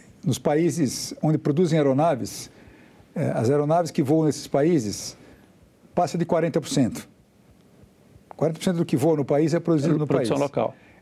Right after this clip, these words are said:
Speaker 1: No Brasil, esse índice é menor que quinze, chega, é doze por cento.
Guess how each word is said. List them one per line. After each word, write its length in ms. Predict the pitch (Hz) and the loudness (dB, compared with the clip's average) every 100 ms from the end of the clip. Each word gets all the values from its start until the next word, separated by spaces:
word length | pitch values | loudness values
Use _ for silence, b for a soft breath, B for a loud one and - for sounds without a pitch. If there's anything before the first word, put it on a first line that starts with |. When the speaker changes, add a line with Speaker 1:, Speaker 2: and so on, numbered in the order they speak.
| - | -2
Speaker 1:
No 100 | 170 | 0
Brasil, 680 | 180 160 123 208 151 98 - | 2 2 2 2 2 -2 -6
esse 280 | 185 160 - | -6 -4 0
índice 480 | 156 175 - 180 147 | 0 0 0 0 0
é 320 | - 98 156 | -2 -4 -2
menor 260 | 151 185 - | 2 2 0
que 80 | |
quinze, 320 | 180 170 135 - | -2 2 2 0
chega, 220 | 165 175 | -2 0
é 80 | 151 | 2
doze 320 | 170 180 139 | 2 2 0
por 100 | - | -4
cento. 340 | 123 92 - | -6 -6 -10